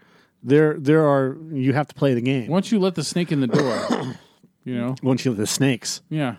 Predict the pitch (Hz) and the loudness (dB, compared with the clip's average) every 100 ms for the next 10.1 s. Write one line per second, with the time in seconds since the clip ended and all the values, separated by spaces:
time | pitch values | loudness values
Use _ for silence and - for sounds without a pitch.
0 | - - 135 147 151 143 139 135 127 127 | -8 -2 0 2 4 4 4 4 2 4
1 | 147 156 143 147 139 123 139 - 180 185 | 2 4 2 2 2 0 0 4 4 4
2 | 185 _ - 151 139 - 123 123 175 170 | 0 _ -10 -8 -8 -2 -2 0 0 0
3 | 160 147 156 147 143 135 135 143 - 131 | 2 4 4 6 4 4 2 2 2 2
4 | 131 127 135 131 135 131 123 131 131 127 | 2 2 2 2 2 0 2 2 2 2
5 | - 135 123 117 107 143 190 214 220 220 | 0 0 2 2 2 2 2 2 2 2
6 | 170 180 175 143 175 190 156 147 139 143 | 2 2 0 0 0 2 2 2 2 0
7 | 185 143 - 185 143 127 120 - 131 131 | -2 -2 -2 -2 0 -2 -2 -2 -2 -2
8 | 123 107 101 131 127 - 110 120 113 104 | -4 -4 -4 -2 -2 -2 -6 -4 -6 -6
9 | 107 110 - 147 127 107 110 - 131 127 | -6 -6 0 2 2 -2 -4 2 4 4